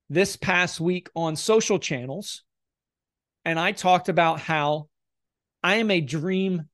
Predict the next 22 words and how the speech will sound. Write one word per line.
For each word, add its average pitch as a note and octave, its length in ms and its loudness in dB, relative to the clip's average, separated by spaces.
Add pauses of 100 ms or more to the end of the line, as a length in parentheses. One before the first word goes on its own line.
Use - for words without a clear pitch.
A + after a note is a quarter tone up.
(120)
builder. C3 420 0 (1600)
I G3+ 160 4
am A3+ 140 2
pouring G#3+ 420 2
into F#3+ 280 0
both F3 280 2
of G#3 60 -2
my G3+ 160 0
sons D#3 720 -6 (680)
each G#3+ 240 2
and G#3+ 120 2
every G#3+ 200 4
day D3+ 380 2 (1400)
and G3+ 100 2
allowing G3 640 4
them F3 180 0
to D#3+ 140 -8
chase D#3 380 -2
their D3+ 140 2
dreams, B2+ 440 -8
allowing A3 680 4
them F3+ 380 2